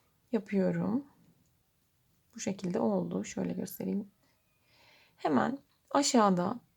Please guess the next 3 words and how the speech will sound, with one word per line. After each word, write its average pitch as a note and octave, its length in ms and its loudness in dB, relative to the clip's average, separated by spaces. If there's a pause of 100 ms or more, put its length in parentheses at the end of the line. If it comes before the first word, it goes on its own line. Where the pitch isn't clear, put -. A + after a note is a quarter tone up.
bir A#3+ 580 2
ikinci A3+ 720 4 (340)
yuvadan, F#3 460 0